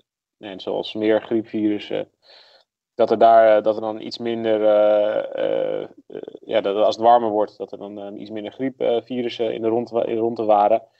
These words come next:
Dus dat het in juni misschien wel over is. Lijkt mij, eh, de kans erop lijkt me niet super groot, maar goed. En ze hopen dat er misschien wel snel een vaccin komt, waardoor het een beetje in te dammen is.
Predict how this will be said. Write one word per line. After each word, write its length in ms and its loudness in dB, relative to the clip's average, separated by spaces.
Dus 120 -6
dat 140 4
het 200 -6
in 200 -6
juni 320 0
misschien 520 2
wel 380 2
over 360 0
is. 300 -8
Lijkt 240 -2
mij, 340 0
eh, 440 2
de 260 -14
kans 240 -2
erop 200 -4
lijkt 220 0
me 60 -10
niet 120 -10
super 240 -10
groot, 220 -2
maar 100 -10
goed. 280 -6
En 280 0
ze 80 -4
hopen 300 2
dat 160 0
er 100 -4
misschien 260 -12
wel 320 -4
snel 280 -4
een 60 -4
vaccin 420 -4
komt, 200 -10
waardoor 240 0
het 80 -2
een 80 -12
beetje 240 -4
in 120 -10
te 120 -20
dammen 280 -6
is. 220 -18